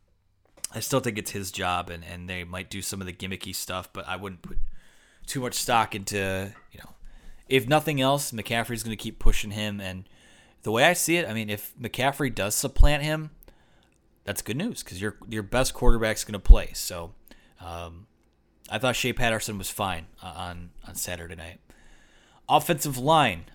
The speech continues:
a little bit of a monkey wrench into the plans for tonight. Uh, John Runyan Junior did not play. Um,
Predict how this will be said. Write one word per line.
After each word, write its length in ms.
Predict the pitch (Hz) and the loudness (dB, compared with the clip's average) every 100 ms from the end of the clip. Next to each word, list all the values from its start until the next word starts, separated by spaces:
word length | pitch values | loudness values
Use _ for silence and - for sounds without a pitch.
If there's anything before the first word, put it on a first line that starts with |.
| - | -4
a 400 | 107 110 110 110 | -2 0 0 -2
little 480 | 110 113 170 254 | -6 -2 0 2
bit 240 | 208 240 226 | 0 0 2
of 140 | 196 | 0
a 40 | 165 | -2
monkey 340 | 156 147 160 | -4 -4 -4
wrench 320 | 131 143 151 | 0 0 -2
into 160 | 135 123 | -6 -4
the 140 | 117 | -4
plans 400 | - 117 113 110 | 6 6 6 -2
for 140 | - 107 | -6 -8
tonight. 360 | 98 107 117 - - - - | -6 -4 -6 -10 -20 -20 -12
Uh, 220 | 101 98 98 | -4 -4 -2
John 300 | 101 123 127 | 0 0 2
Runyan 320 | 127 127 117 | 0 -2 -4
Junior 360 | 107 120 123 | -4 -4 -4
did 200 | 110 117 | -4 -4
not 260 | 110 120 120 | 0 0 0
play. 520 | - 113 113 113 117 - _ _ - | -4 0 0 -2 -6 -16 _ _ -12
Um, 400 | 85 80 78 - | -8 -6 -8 -12